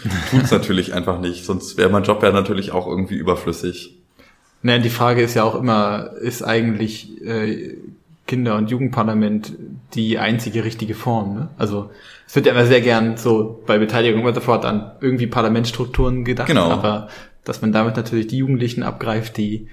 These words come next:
Speaker 1: sowieso vielleicht gut in so Strukturen denken können und die anderen dafür nicht,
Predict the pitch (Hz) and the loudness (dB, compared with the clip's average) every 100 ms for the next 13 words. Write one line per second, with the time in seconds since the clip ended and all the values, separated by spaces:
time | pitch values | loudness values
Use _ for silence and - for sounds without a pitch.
0 | - - 113 113 113 131 135 117 120 120 | -16 -8 -2 0 4 2 2 2 2 0
1 | - - 143 131 120 117 - - 160 151 | -6 -4 -4 -2 -4 -4 -6 -4 -2 -2
2 | 135 135 139 127 123 127 - - _ - | -2 -4 -6 -4 -6 -6 -12 -20 _ -20
3 | - 127 123 117 123 117 110 110 107 - | -6 -2 -2 -2 -2 -2 0 -2 -2 -8
4 | - | -20